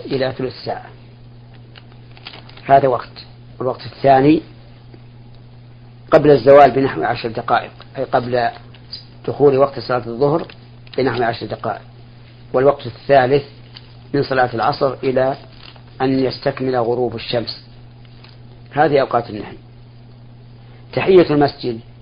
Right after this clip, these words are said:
مس-، مشروعة كل وقت، متى دخلت المسجد فلا تجلس حتى تصلي ركعتين، حتى في هذه الأوقات. وينبغي أن يعلم أن القول الراجح من أقوال أهل العلم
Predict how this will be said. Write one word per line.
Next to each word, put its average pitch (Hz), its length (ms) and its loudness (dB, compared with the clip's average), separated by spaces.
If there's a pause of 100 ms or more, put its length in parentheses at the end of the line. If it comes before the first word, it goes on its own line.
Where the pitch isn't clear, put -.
(640)
مس-، - 320 -4
مشروعة 151 720 2
كل 170 200 0
وقت، 127 220 0 (500)
متى 139 340 4
دخلت 127 420 -2
المسجد 147 480 -2 (640)
فلا 139 260 4
تجلس 135 480 -4
حتى 131 420 -4
تصلي 147 380 0
ركعتين، 110 420 -8 (580)
حتى 156 440 2
في 139 180 -2
هذه 127 220 0
الأوقات. 107 400 -6 (2750)
وينبغي 131 1600 0
أن 135 140 2
يعلم 123 360 0
أن 127 160 -2
القول 131 300 2
الراجح 120 520 0
من 117 100 -6
أقوال 117 320 0
أهل 110 120 -2
العلم 127 300 0